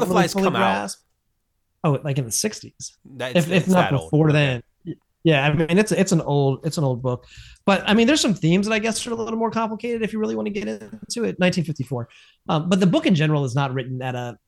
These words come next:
Speaker 2: at a, like, eleventh grade, twelfth grade reading
Speaker 1: Yeah,
Speaker 2: level,
Speaker 1: I
Speaker 2: I
Speaker 1: feel
Speaker 2: would
Speaker 1: like
Speaker 2: say.
Speaker 1: there's a couple books that we read, like, multiple years in, like,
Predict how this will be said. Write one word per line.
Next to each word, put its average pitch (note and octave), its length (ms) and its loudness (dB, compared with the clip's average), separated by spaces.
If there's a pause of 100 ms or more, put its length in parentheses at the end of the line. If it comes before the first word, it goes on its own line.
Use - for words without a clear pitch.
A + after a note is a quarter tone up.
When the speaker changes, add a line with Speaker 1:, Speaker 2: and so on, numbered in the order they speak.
(120)
Speaker 2:
at C#3+ 100 -6
a, A#2 320 -8
like, C3+ 280 -10 (360)
eleventh C3+ 360 0
grade, A#2+ 240 -6
twelfth B2 220 -8
grade A2+ 240 -14
reading F3+ 160 -4
Speaker 1:
Yeah, G3+ 140 -2
Speaker 2:
level, C4+ 160 2
Speaker 1:
I - 20 -4
Speaker 2:
I - 40 -8
Speaker 1:
feel G#4 100 2
Speaker 2:
would G#4 60 2
Speaker 1:
like G4 100 0
Speaker 2:
say. - 40 -16
Speaker 1:
there's G#3+ 160 -4
a E3 40 -6
couple C#3 300 -8
books A#2 280 -10
that C3 120 -8
we A2 140 -10
read, G#2 300 -8
like, F#2+ 260 -12
multiple G2 560 -12
years F2 460 -14
in, F2 160 -18
like, E2 200 -18